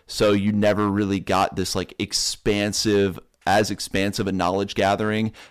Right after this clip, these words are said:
as then when I started having to interview guests, uh, and especially, you know, guests I, I've had on some folks from academic circles, from universities. So then you start reading their papers,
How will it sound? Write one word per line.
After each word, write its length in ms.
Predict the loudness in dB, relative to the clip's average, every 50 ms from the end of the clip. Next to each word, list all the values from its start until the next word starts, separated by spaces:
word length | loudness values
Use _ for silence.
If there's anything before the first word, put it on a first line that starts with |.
| -8 -6
as 140 | -4 -2 0
then 160 | 2 2 2
when 100 | 2 0
I 80 | -2 -2
started 380 | -2 -2 -2 0 0 -2 -2
having 240 | -2 -2 -2 -2 -4
to 40 | -4
interview 360 | -4 -6 -6 -6 -6 -8 -8
guests, 520 | -4 -2 0 0 0 0 -2 -4 -8 -10 -16 -20 -20 -20 -20 -20 _ _ -6
uh, 200 | -4 -2 -2 0 0
and 100 | -2 -4
especially, 720 | -4 0 0 2 2 2 2 2 2 2 2 0 -2 -4 _ _ -20 _ _ _ -6
you 120 | -2 0
know, 100 | 0 0
guests 320 | 0 2 2 2 2 2 2
I, 160 | 0 0 0 0 0
I've 200 | 0 2 2 2
had 320 | 0 0 0 -2 -6 -12 -6
on 180 | -4 -4 -2 -2
some 120 | -4 -4
folks 260 | -2 -2 -2 -2 -4
from 220 | -4 -4 -4 -4 -2 -2
academic 460 | -4 -4 -4 -2 -2 0 0 0 -2
circles, 360 | -2 -2 -2 -2 -2 -4 -6 -4
from 80 | -6
universities. 640 | -6 -6 -4 -2 -2 -2 -2 -2 -2 -2 0 -2 -2
So 120 | -2 -2 0
then 120 | 0 0
you 60 | 0
start 220 | 0 -2 -4 -4 -4
reading 240 | -4 -6 -6 -4 -6
their 100 | -6 -4
papers, 640 | -2 -2 -2 -2 -2 -2 -2 -2 -2 -4 -6 -8